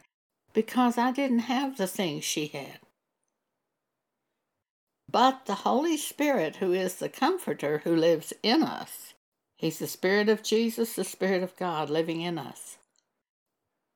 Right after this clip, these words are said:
He helps us. He comforts us. He brings things to our mind to show us what to do. He brings things in our mind to show us truth, God's truth.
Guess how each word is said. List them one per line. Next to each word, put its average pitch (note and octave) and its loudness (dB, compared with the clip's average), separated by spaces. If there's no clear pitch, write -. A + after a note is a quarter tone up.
He G3+ 2
helps G#3 -4
us. D3+ -8
He G3+ -4
comforts - -6
us. - -10
He F#3 -4
brings A3 0
things F#3 -4
to - -4
our E3+ -2
mind E3 -4
to G3+ 4
show A#3 4
us B3+ 0
what E3 -2
to C#3+ -4
do. C#3 2
He - -4
brings A#3+ 2
things A3+ 2
in G#3 2
our G3 0
mind F#3+ -2
to F#3 -2
show F#3 0
us - -4
truth, - -2
God's F3+ 0
truth. - -6